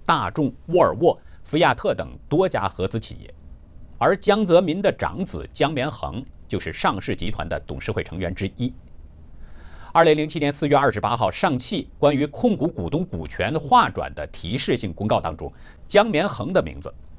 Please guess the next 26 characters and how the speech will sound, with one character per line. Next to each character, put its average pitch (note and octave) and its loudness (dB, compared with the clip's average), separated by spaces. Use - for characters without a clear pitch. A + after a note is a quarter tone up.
就 D#3 4
在 A2+ 4
董 D#2 -6
事 - -2
会 E2 0
完 F#2+ 0
整 E2+ -4
名 F2+ -4
单 A2+ 2
当 D2+ -4
中。 - -16
所 D3+ 2
以 C3+ 0
换 C3+ 2
句 G2 -4
话 G2 -4
说， - -6
大 F3 2
众 A3 4
股 - -4
份 C#3+ 2
的 B2+ 4
这 B3 4
种 - -4
变 D#3 2
化， D2+ -4